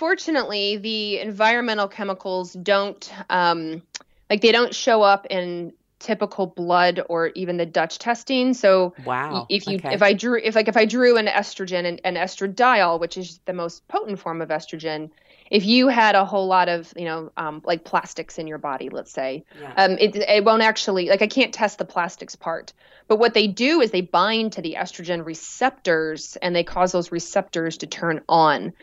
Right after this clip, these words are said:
Speaker 2: Mm-hmm.
Speaker 1: So you have all the same symptoms of estrogen dominance, maybe mood swings or P M S or heavy periods or weight gain or, you know, whatever. And, um, because those,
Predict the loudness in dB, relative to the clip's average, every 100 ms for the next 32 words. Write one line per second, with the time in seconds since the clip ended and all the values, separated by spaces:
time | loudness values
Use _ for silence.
0 | -14 -10 2 6 6 4 4 6 6 4
1 | 2 0 0 0 0 0 -4 -6 -10 -16
2 | -20 _ _ _ -8 -8 -8 -6 0 2
3 | 2 0 -4 -6 -6 -6 -4 -4 -4 -6
4 | -4 -4 -4 -6 -2 2 2 2 0 -2
5 | 0 0 0 -2 -2 -2 -4 -6 -6 -6
6 | -10 _ _ _ -2 4 4 6 4 6
7 | 4 2 2 4 4 6 4 4 4 0
8 | 0 0 0 0 -4 -4 -2 -2 -6 -6
9 | -2 0 0 0 -2